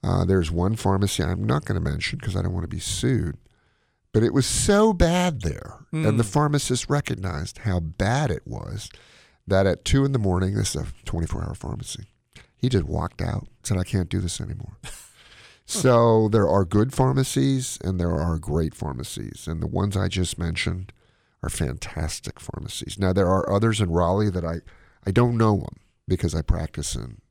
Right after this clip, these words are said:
Speaker 1: in Johnston County. Um, but, you know, the key thing is, uh, be careful. Pick your pharmacy, and if you have a trustworthy pharmacy,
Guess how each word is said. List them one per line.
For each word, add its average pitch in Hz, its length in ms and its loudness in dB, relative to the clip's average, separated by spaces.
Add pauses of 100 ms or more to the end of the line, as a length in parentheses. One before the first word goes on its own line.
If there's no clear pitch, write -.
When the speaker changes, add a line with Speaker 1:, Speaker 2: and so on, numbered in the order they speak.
(120)
Speaker 1:
in 69 240 -6
Johnston - 460 -6
County. 67 400 -6 (500)
Um, 87 400 0 (100)
but, - 120 2 (260)
you - 120 -6
know, - 140 0
the 156 80 -2
key 196 200 -2
thing 151 260 -2
is, 113 360 2 (600)
uh, 104 280 0
be 117 140 -6
careful. - 480 -2 (160)
Pick - 180 2
your 143 80 2
pharmacy, 113 680 0 (100)
and 95 460 -2
if - 240 -6
you 92 140 -2
have 87 260 -2
a 85 40 -2
trustworthy 92 580 -2
pharmacy, 87 580 -6